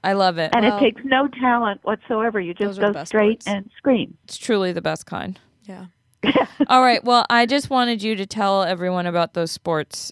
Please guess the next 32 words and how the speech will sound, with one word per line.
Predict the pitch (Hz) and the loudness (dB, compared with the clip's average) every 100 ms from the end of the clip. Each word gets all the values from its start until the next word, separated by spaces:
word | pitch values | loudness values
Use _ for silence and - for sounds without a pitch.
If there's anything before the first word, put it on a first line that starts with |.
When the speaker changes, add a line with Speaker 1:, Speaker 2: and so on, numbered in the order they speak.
| _ | _
Speaker 1:
Um, | 175 165 156 151 151 151 - _ _ _ _ | -2 0 0 -2 -8 -12 -14 _ _ _ _
so | - 196 | -6 -4
thank | 214 202 | -2 -4
you. | 185 170 - | -4 -4 -6
Thank | - 185 185 | -8 -8 -8
you | |
very | 170 180 175 170 | -2 2 2 2
much | 160 151 - - - _ _ _ _ | -2 -6 -8 -18 -20 _ _ _ _
for | - - 247 226 | -2 4 4 4
<laughs> | - | 0
once | 285 285 - | 2 2 4
Speaker 3:
Telling | 202 240 | 4 4
Speaker 1:
again | 190 | 4
Speaker 3:
us | 226 | 4
about | 208 | 4
the | - | 4
Speaker 1:
joining | 202 214 | 2 0
Speaker 3:
sports. | 294 320 320 | -2 -4 0
Speaker 1:
<laughs> | 294 | 2
the | 330 247 | 2 2
Most | 277 226 247 | 0 -2 -2
Valuable | 226 190 196 185 | 0 0 0 -4
Speaker 2:
<laughs> | |
Speaker 1:
Podcast. | - - 190 427 - 370 - - - - 403 349 - - - - | 0 0 4 4 6 2 0 -14 -12 -8 -6 -8 -12 -20 -20 -4
Speaker 2:
For | 294 262 233 226 | 2 4 4 0
Weird | 330 247 254 254 - | -2 -2 -2 -2 -4
Sports | 254 226 214 _ - | 0 0 -2 _ -6
of | 214 - | -6 -4
February. | 202 165 170 156 - - | -6 -4 -4 -4 -4 -4
Speaker 1:
Yeah, | 233 220 | -4 -2
yeah, | 208 | -2
yeah. | 202 185 180 | -4 -6 -8